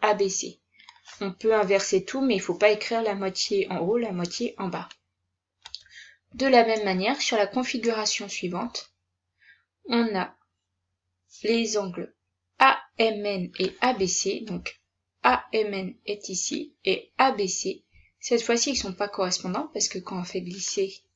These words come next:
ils ne vont pas se retrouver à la place l'un de l'autre. Non, ils se trouvent de part et d'autre de la droite M N, mais à l'intérieur des deux parallèles. Donc on va dire qu'ils sont alternes de part et d'autre, internes à l'intérieur.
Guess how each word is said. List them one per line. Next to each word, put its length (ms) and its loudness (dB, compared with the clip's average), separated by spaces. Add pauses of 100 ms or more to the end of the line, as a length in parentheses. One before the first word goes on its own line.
ils 140 -6
ne 80 -4
vont 160 -6
pas 120 -6
se 160 -2
retrouver 280 -6
à 60 -2
la 120 -4
place 280 -6
l'un 120 -6
de 60 -2
l'autre. 300 -4 (480)
Non, 200 -2 (120)
ils 140 0
se 140 2
trouvent 380 -4
de 100 2
part 360 4
et 100 2
d'autre 480 2 (180)
de 80 6
la 140 6
droite 460 0 (160)
M 220 0
N, 260 -2 (560)
mais 220 4
à 100 8
l'intérieur 840 2
des 160 2
deux 200 0
parallèles. 600 0 (420)
Donc 260 -4
on 60 -2
va 120 2
dire 220 2
qu'ils 220 -4
sont 280 -4 (280)
alternes 640 6 (400)
de 140 4
part 280 4
et 60 -2
d'autre, 480 -6 (580)
internes 600 4 (100)
à 100 -6
l'intérieur. 640 -2